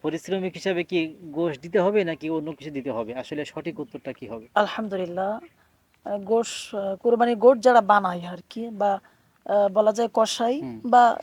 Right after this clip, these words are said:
Speaker 2: এমনি সাধারণ কোনো মানুষ, আহ, যে, "আমি পারছি না, আমার তো বিশাল বড় কাজ, তা আমারও ব্যস্ততা থাকার কারণে, তো, আহ, তুমি আমার এই কাজটা একটু করে দাও, আহ, তাহলে আমি তোমাকে একটা ব্যবস্থা করব।" তো সুতরাং তার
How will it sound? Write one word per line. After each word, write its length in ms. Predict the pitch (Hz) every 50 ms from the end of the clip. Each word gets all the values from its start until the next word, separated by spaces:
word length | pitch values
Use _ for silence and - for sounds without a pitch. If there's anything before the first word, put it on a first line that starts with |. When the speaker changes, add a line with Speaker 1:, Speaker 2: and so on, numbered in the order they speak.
| -
Speaker 2:
এমনি 240 | - - 403 392 359
সাধারণ 400 | - - 302 247 285 277 269 262
কোনো 180 | 233 254 240 247
মানুষ, 420 | 240 233 240 262 302 294 - - _ _ _ _ _ _ _
আহ, 340 | - 220 226 220 220 214 214
যে, 120 | 202 240 247
"আমি 100 | 254 233
পারছি 380 | - 233 226 220 - - 294
না, 100 | 302 302
আমার 160 | 269 240 240 -
তো 80 | - 240
বিশাল 340 | 226 226 214 - 233 226 214
বড় 220 | 196 202 196 202 190 185 190 - - - - -
কাজ, 300 | - - 240 233 - - _ _ _ _ _ _ _ -
তা 140 | - 214 208
আমারও 320 | 202 214 220 226 233 240 226
ব্যস্ততা 380 | 233 220 - - 226 - 262
থাকার 220 | 262 254 - 277 262
কারণে, 360 | 277 277 285 294 320 285 220 - _ -
তো, 260 | 226 220 214 202 - -
আহ, 440 | - - - 220 - 196 196 208 196 -
তুমি 160 | 220 214 214
আমার 140 | 214 214 220
এই 60 | 208
কাজটা 280 | - 220 - - -
একটু 180 | 214 - - 208
করে 220 | - 214 202 202
দাও, 120 | 208 302 349
আহ, 1040 | - _ _ _ _ _ _ _ _ _ - - 208 202 190 190 185 185 185 196 185 -
তাহলে 260 | 220 202 208 208 208
আমি 140 | 202 208 202
তোমাকে 280 | 196 196 196 190 190
একটা 200 | 214 208 - 214
ব্যবস্থা 320 | 190 202 196 185 - - 190
করব।" 220 | - 196 180 175 - _ _ _ _ _ _ _ -
তো 100 | - 277
সুতরাং 400 | - - 269 240 320 330 320 285
তার 120 | - 302